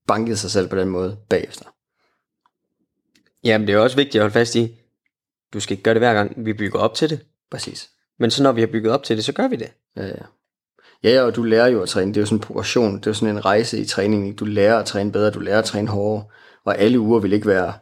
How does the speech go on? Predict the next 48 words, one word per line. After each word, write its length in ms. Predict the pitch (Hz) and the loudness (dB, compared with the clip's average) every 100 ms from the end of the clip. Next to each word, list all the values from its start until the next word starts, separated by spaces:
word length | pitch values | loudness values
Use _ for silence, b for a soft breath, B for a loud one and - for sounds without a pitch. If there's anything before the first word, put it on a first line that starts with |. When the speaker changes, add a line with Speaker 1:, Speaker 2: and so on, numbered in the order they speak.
| _ _ _ _ _ _ | _ _ _ _ _ _
Speaker 1:
"Der 60 | 107 | 0
døde 200 | 98 101 | 2 2
jeg, 100 | 101 - _ - | 0 -6 _ -2
der 80 | |
døde 200 | 101 98 | 0 2
jeg, 120 | 107 104 - | 0 -2 -8
der 80 | 92 | -4
døde 220 | 98 117 | 0 0
jeg." 80 | 117 - _ _ _ - | -2 -8 _ _ _ -8
Der 60 | 98 | -2
vil 80 | |
ligesom 240 | 113 101 92 | 0 0 0
være 240 | 90 104 | 2 0
sådan 200 | 104 87 | 0 -6
nogle 200 | 92 101 - _ _ _ | -6 -8 -12 _ _ _
steps 420 | - - 104 104 104 | -10 0 0 2 0
i 80 | |
det, 160 | 98 98 | 0 -2
noget, 240 | 92 92 | -2 -8
noget 260 | - 98 98 | -10 -8 -6
periodisering 500 | 101 90 - 101 92 | -4 -4 -2 -2 -2
i 40 | |
det, 100 | 95 | -6
hvordan 180 | 92 90 | -8 -10
man 120 | 95 | -10
ligesom 320 | 98 110 104 - b b b b b b _ | -12 -10 -10 -12 b b b b b b _
kører 160 | - 98 | -10 -6
på 120 | 95 | -6
med 120 | 95 | -6
det. 100 | 110 - _ _ _ _ _ _ _ _ _ _ _ _ _ | -12 -20 _ _ _ _ _ _ _ _ _ _ _ _ _
Speaker 2:
Ja, 140 | 104 104 | 2 4
der 60 | 135 | 4
må 100 | 131 | 4
jeg 100 | 107 | 4
bare 120 | 107 | 2
sige 200 | - 117 | 2 0
til 160 | 117 104 | 0 0
de 160 | 107 - _ | -2 -4 _
langt, 400 | 120 123 - - - | 0 0 -2 -10 -8
langt, 360 | 104 104 - | -4 -4 -2
langt 260 | - 98 - | -2 -2 -2
størstedelen, 540 | 98 - - 67 64 | -4 -4 -6 -6 -6
der 60 | 69 | -6
kører 440 | - - 60 - | -2 0 0 -2
med 80 | - | -4
en 100 | 82 | -6
lineær 280 | - - - | -6 -6 -6
periodisering. 460 | - - 113 104 | -6 -6 -4 -4